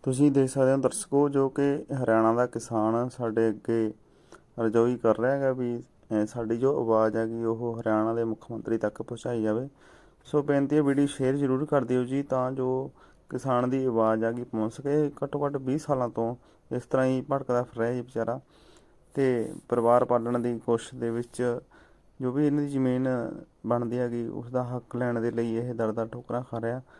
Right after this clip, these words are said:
ਤੇ ਵੀਡੀਓ ਸ਼ੇਅਰ ਜ਼ਰੂਰ ਕਰ ਦਿਓ ਜੀ, ਤਾਂ ਜੋ ਕਿਸਾਨ ਨੂੰ ਉਸ ਦਾ ਹੱਕ ਜ਼ਰੂਰ ਮਿਲ ਸਕੇ ਜੀ। ਤੇ ਬਣੇ ਰਹੋ ਜੀ ਪੰਜਾਬ ਸਕਾਈ ਨਿਊਜ਼ 'ਤੇ, ਤੇ ਸਾਡੇ ਚੈਨਲ 'ਤੇ ਸ਼ੇਅਰ ਜ਼ਰੂਰ ਕਰਨਾ ਜੀ ਵੀਡੀਓ, ਜੋ ਕਿਸਾਨ ਨੂੰ ਉਸ ਦਾ ਹੱਕ ਮਿਲ ਸਕੇ ਜੀ।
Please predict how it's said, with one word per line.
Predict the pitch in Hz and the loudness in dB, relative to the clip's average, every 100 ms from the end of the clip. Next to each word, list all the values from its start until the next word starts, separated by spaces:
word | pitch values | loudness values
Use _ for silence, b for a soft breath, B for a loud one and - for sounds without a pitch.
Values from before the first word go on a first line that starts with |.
| b b - | b b -6
ਤੇ | 135 | -4
ਵੀਡੀਓ | 127 135 147 | -2 2 2
ਸ਼ੇਅਰ | 139 135 143 | 0 0 0
ਜ਼ਰੂਰ | 139 123 120 131 | 0 -4 -6 0
ਕਰ | 131 | 0
ਦਿਓ | 117 120 | 2 -2
ਜੀ, | 120 | -2
ਤਾਂ | 123 117 | -2 -2
ਜੋ | 117 123 110 - _ _ | -2 -2 -4 -8 _ _
ਕਿਸਾਨ | 131 - 123 113 | -12 -6 -4 -2
ਨੂੰ | 117 117 | -4 -6
ਉਸ | 117 117 | -8 -8
ਦਾ | 117 | -8
ਹੱਕ | 120 117 - 107 104 | -8 -14 -4 -4 -2
ਜ਼ਰੂਰ | 117 127 | 0 0
ਮਿਲ | 127 107 | 0 -2
ਸਕੇ | - - 98 | -6 -10 -8
ਜੀ। | 95 92 B B B B B B | -8 -10 B B B B B B
ਤੇ | 120 107 | 0 2
ਬਣੇ | 113 117 | 2 2
ਰਹੋ | 120 123 127 | 0 0 -2
ਜੀ | 120 120 | -4 -6
ਪੰਜਾਬ | 120 113 110 | -4 0 0
ਸਕਾਈ | 113 - 113 | -2 -4 -2
ਨਿਊਜ਼ | 113 110 107 | -2 -2 -4
'ਤੇ, | - 113 113 | -4 -4 -4
ਤੇ | 113 | -6
ਸਾਡੇ | 110 110 110 | -4 -4 -4
ਚੈਨਲ | 110 101 107 110 | -6 -6 -4 -6
'ਤੇ | 104 113 117 b b b b | -4 -6 -8 b b b b
ਸ਼ੇਅਰ | - 127 127 | -4 0 0
ਜ਼ਰੂਰ | 135 117 127 | -2 -4 -2
ਕਰਨਾ | 127 120 113 | -2 -2 -4
ਜੀ | 113 | -4
ਵੀਡੀਓ, | 113 113 123 127 _ _ _ b b b 131 | -4 -4 -4 -6 _ _ _ b b b -6
ਜੋ | 131 | -6
ਕਿਸਾਨ | - 135 123 120 | -4 -2 0 -2
ਨੂੰ | 120 | -6
ਉਸ | 117 - | -8 -6
ਦਾ | 120 | -6
ਹੱਕ | 113 123 - - | -4 -8 -8 -4
ਮਿਲ | 123 120 117 | 0 0 0
ਸਕੇ | - - 104 | -4 -8 -8
ਜੀ। | 90 | -8